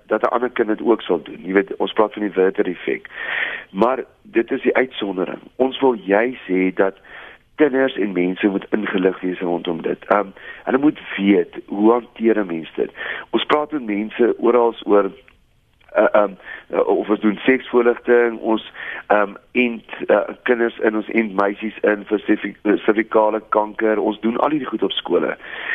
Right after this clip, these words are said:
Maar ons is bang met kinders oor depressie of mens, kinders wat af is. En, en dink net gou, Christel, ek het nou die dag toe sit ek in my motor en daar stap 'n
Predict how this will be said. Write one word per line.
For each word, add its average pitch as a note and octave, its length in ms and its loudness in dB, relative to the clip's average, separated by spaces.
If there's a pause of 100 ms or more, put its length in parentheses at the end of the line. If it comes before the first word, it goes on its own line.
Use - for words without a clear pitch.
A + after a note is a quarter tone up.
(160)
Maar A2+ 160 0
ons B2+ 220 -6
is B2 160 -8
bang G#2 320 -2
met A#2+ 140 -4
kinders G2+ 420 0
oor F#2 240 4 (120)
depressie A#2+ 880 4
of F#2+ 200 4 (100)
mens, G2 280 0 (120)
kinders G#2 260 0
wat G2 180 -6
af G#2+ 240 -2
is. G2 180 -4 (580)
En, B2 180 -4
en D3 160 2
dink C3 220 0
net F3 120 -4
gou, E3+ 160 2
Christel, F2 580 0 (380)
ek C3 80 2
het C#3 80 -2
nou C3+ 100 2
die C#3 80 0
dag B2+ 180 2
toe A2+ 120 -12
sit A2+ 200 0
ek B2+ 100 0
in B2 80 -2
my A#2+ 100 2
motor G2 480 0
en G#2+ 140 0
daar G#2 160 2
stap - 280 -2
'n A2+ 60 -12